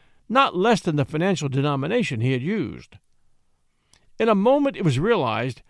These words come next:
that his bid was a clear leap of more than two million francs, and a sigh went up from the audience as if this settled it, and the great sale was done.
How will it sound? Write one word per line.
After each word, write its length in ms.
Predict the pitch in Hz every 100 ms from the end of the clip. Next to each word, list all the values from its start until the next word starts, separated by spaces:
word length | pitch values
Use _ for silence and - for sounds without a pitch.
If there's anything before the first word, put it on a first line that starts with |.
| _ -
that 140 | 151
his 140 | 123
bid 200 | 120 226
was 160 | 214 143
a 60 | 131
clear 340 | - 254 233
leap 380 | 147 175 240 165
of 100 | 135
more 160 | 170
than 140 | 151 135
two 180 | - 254
million 360 | 208 202 143
francs, 540 | - 175 135 82 - - _ _ _ -
and 140 | 156
a 40 |
sigh 340 | 127 - 254 240
went 180 | 156 143
up 120 | 147
from 100 | 143
the 80 | -
audience 560 | 208 147 101 110 - -
as 140 | 139
if 160 | 196 -
this 180 | 220
settled 400 | - 214 196 123
it, 220 | 92 - _ _ _ _ _ _
and 140 | - 147
the 80 | 123
great 320 | 135 233 220
sale 400 | - 190 214 220
was 160 | 143
done. 480 | 113 160 135 82 -